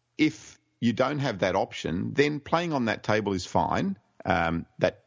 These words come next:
the ten-year-old slower table is fine. You're still gonna be able to improve your game.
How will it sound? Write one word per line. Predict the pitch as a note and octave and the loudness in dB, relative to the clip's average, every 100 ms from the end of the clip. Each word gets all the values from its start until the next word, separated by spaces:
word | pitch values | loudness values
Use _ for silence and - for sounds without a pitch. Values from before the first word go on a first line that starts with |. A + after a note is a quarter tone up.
| _ | _
the | F#2 | -6
ten-year-old | - G2+ F#2 F2+ F2 E2+ | 0 0 2 0 -2 -4
slower | - F2+ E2+ | -2 0 0
table | F#2 F2+ E2 | -2 0 -2
is | D2+ | -4
fine. | - F#2 G2+ A2+ - - _ | 0 0 0 -4 -12 -20 _
You're | B2 | -2
still | G#2+ F#3 | 2 2
gonna | E3 D3 | 2 0
be | A2 | 0
able | G#2+ G2 | 0 0
to | G2 | -2
improve | F2 - G2 F2 | -2 0 0 0
your | E2 | -2
game. | E2+ F2+ F2+ | 0 0 -2